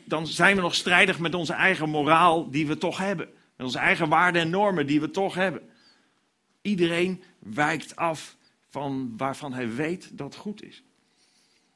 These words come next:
Nee, het betekent niet dat we dood neervallen. Het betekent geestelijk dood. In dit geval zegt Jacobus op, op, op, op het moment dat dat volgroeid is, dan leidt het tot een breuk tussen God en de mens.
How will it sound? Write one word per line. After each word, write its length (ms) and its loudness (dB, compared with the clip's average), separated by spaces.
Nee, 140 -2
het 100 2
betekent 360 -2
niet 160 0
dat 140 -4
we 80 -4
dood 240 0
neervallen. 520 -4
Het 80 -8
betekent 640 -4
geestelijk 800 -8
dood. 340 -12
In 100 -10
dit 160 -4
geval 540 -2
zegt 360 -2
Jacobus 520 -2
op, 440 -10
op, 260 -10
op, 300 -10
op 180 -10
het 100 -14
moment 360 -2
dat 140 -6
dat 180 -10
volgroeid 580 -6
is, 300 -10
dan 320 2
leidt 460 4
het 320 -6
tot 240 -6
een 240 -4
breuk 520 0
tussen 400 -4
God 440 -10
en 180 -10
de 100 -8
mens. 720 -6